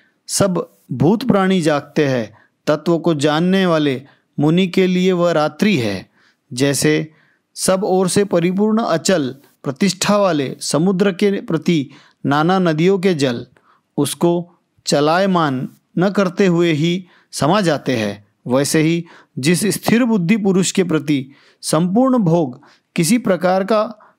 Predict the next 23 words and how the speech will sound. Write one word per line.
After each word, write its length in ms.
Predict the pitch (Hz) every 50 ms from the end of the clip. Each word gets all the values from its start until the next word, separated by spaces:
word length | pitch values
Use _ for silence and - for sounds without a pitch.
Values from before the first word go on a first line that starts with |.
| _ -
विकार 380 | 139 147 143 - 175 196 233 226
उत्पन्न 500 | 220 202 - _ - 202 202 196 202 185
किए 260 | - 185 175 180 180
बिना 280 | 165 165 170 170 180
ही 160 | 180 185 214 208
समा 280 | - 175 156 147 139
जाते 320 | 131 127 123 120 - - 113
हैं, 300 | 107 101 98 95 - _ _ _ _ _ _ _ _ _ _ _ -
वह 120 | 139 147 151
पुरुष 500 | 151 - 160 156 165 180 165 - - - - - - _ _ -
परम 260 | 143 156 185 196 196
शांति 420 | - - 165 175 208 196 196 240
को 140 | 196 220 214
प्राप्त 400 | 180 185 156 151 143 - - -
होता 340 | 135 127 127 127 127 131 120
है, 260 | 107 104 101 95 - - - - _ _ _ -
न 120 | 160 185 180
कि 140 | 175 220
भोगों 320 | 196 151 156 165 165 196 190
को 160 | 190 196 175
चाहने 380 | - - 135 135 151 165 165 147
वाला। 360 | 131 120 117 110 104 101 - - _ _ _ _ _ _
क्योंकि 480 | - 143 147 135 - 170 170 170 175 175